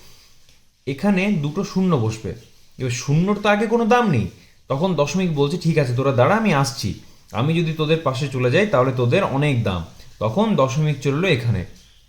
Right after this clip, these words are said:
বুঝতে পেরেছো? আশা করি বুঝতে পেরেছো। তাই দশমিক শূন্য শূন্য চার তিন শূন্য পাঁচ হচ্ছে আমাদের উত্তর। গুড। একই রকমভাবে কত বলেছে?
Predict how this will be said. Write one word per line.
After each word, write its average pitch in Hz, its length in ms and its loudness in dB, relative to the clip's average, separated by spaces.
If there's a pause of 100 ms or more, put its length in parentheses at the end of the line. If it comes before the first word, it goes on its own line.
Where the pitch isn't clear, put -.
(140)
বুঝতে 123 260 -2
পেরেছো? 196 360 -2 (360)
আশা 98 220 -4
করি 113 180 0
বুঝতে 117 340 -2
পেরেছো। 110 420 -4 (340)
তাই 135 180 2
দশমিক 151 440 0
শূন্য 190 380 -4
শূন্য 160 360 -2 (100)
চার 160 380 0
তিন 160 180 -2
শূন্য 135 280 -2
পাঁচ 123 200 0
হচ্ছে 117 220 -2
আমাদের 131 520 0 (180)
উত্তর। 127 540 0 (580)
গুড। 110 260 0 (1000)
একই 143 240 -2
রকমভাবে 151 580 0 (920)
কত 123 180 0
বলেছে? 170 360 -2